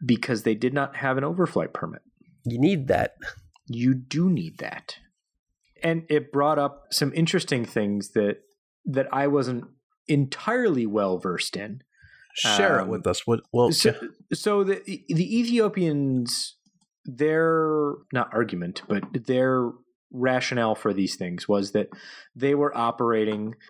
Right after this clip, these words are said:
Speaker 1: under Article five of the, the Chicago Convention, which basically says that, that non-scheduled service, you don't need an overflight permit for non-scheduled service, and that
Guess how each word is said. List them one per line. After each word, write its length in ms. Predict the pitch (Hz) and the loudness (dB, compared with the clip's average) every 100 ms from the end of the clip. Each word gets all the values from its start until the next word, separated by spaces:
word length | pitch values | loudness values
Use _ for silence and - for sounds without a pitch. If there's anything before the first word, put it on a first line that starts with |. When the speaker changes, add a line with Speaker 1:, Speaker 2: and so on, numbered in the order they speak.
| - | -2
Speaker 1:
under 680 | 139 135 123 113 113 117 - _ | 0 0 0 2 0 -2 -10 _
Article 320 | 120 120 160 | -2 0 0
five 680 | 147 - 98 92 107 - - _ _ _ | 0 0 0 0 -4 -8 -16 _ _ _
of 300 | 120 107 101 | 0 0 2
the, 300 | 110 104 101 - | 2 2 2 0
the 80 | - | 0
Chicago 400 | - 127 110 98 | 0 2 0 0
Convention, 560 | 110 95 85 - 107 - - - - - | -2 -2 -2 -4 -10 -10 -18 -18 -18 0
which 420 | 147 131 131 - 139 | 2 2 0 -10 0
basically 460 | 165 160 165 151 | 2 2 0 0
says 360 | 139 - 120 117 | 0 2 0 2
that, 260 | 120 117 117 | 0 -2 -2
that 180 | 113 98 | -4 0
non-scheduled 840 | 117 131 131 123 131 117 120 110 | 0 2 0 -2 0 2 0 -2
service, 580 | - 104 92 104 - - - - - | 0 0 2 0 -2 -8 -16 -20 -10
you 160 | 127 131 | -2 -2
don't 320 | 120 143 143 | 2 2 2
need 200 | 139 127 | 0 2
an 80 | 117 | 2
overflight 520 | 110 107 101 104 98 | 0 0 0 -2 0
permit 480 | - 92 95 123 - - - | -4 -2 -2 -6 -12 -16 -18
for 140 | - 107 | -6 -2
non-scheduled 720 | 101 110 107 - 104 101 95 | 0 0 0 -2 0 -2 -2
service, 420 | 101 92 110 - | -2 0 0 0
and 140 | 107 | -2
that 160 | 107 - | -4 -8